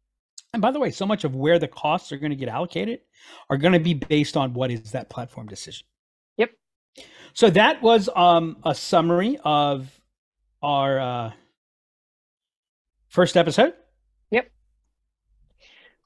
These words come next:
Speaker 2: So now let's dig into, oh. There we
Speaker 1: So
Speaker 2: go.
Speaker 1: now let's, let's, let's go to, let's, let's get to part two.
Speaker 2: All right. So let's start with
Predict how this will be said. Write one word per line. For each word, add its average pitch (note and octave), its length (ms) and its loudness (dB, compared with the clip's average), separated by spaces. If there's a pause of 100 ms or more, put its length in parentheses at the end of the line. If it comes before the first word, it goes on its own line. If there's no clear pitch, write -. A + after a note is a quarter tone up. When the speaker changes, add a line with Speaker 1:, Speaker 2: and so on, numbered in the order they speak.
Speaker 2:
So A3 60 0
now A3 260 4
let's G#3+ 240 4
dig G#3+ 160 4
into, G3+ 500 2 (400)
oh. D3 240 -10 (2500)
There F3+ 140 -2
we E3 100 -6
Speaker 1:
So D3+ 60 -6
Speaker 2:
go. C3 40 -4
Speaker 1:
now C3 140 -6
let's, - 400 -12 (100)
let's, C3+ 320 -10
let's A#2+ 140 -10
go B2 100 -8
to, A#2 100 -8
let's, - 260 -12 (120)
let's C3 180 -6
get A#2+ 200 -12
to A#2+ 60 -16
part - 180 -12
two. - 120 -20 (340)
Speaker 2:
All A3+ 180 -12 (560)
right. C4 320 6
So B3 80 4
let's A#3+ 180 4
start C4+ 260 2
with A3 160 4